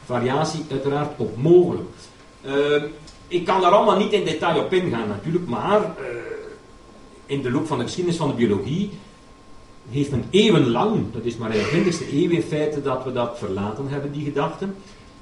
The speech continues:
eeuwenlang gedacht dat er zoiets bestond als een vis vitalis, een force vital, een levenskracht, die eigen is aan levende wezens.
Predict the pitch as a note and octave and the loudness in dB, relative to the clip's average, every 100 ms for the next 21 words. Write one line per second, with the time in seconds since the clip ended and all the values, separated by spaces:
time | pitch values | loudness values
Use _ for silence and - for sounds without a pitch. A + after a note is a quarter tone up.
0 | - - D#3 E3 C#3 F#3+ C#3 - - - | -20 -2 0 4 4 4 2 2 0 0
1 | D#3+ D#3+ C#3+ D3 G#2 - E3+ G3+ G3+ - | 0 0 0 -2 -2 -4 0 0 0 -8
2 | - - - - D3 C3+ B2+ - - F#3+ | -14 -18 -14 -6 -4 -2 -4 -6 -6 -4
3 | - D3+ - D#3 D3 C#3+ - - - G2 | -4 -6 -2 2 2 2 -2 -10 -16 -16
4 | F#2+ - C#3 - - G#2 B2+ A#2+ B2+ - | -16 -14 -12 -12 -12 -10 -6 -4 -4 -8
5 | - - - A#2+ B2 C#3+ D#3+ B2+ A#2+ - | -16 -20 -10 -2 2 4 4 4 0 -4
6 | - - - - - - - - - - | -6 -8 -10 -14 -16 -18 -20 -20 -20 -20
7 | - B2+ C#3 - E3+ F3+ E3+ F#3 F#3+ D3+ | -14 -6 -4 0 4 6 6 6 4 2
8 | C#3+ E3 F3 D#3+ C#3 B2+ A#2+ G2+ - - | 4 6 6 8 6 6 4 2 -4 -12
9 | - | -16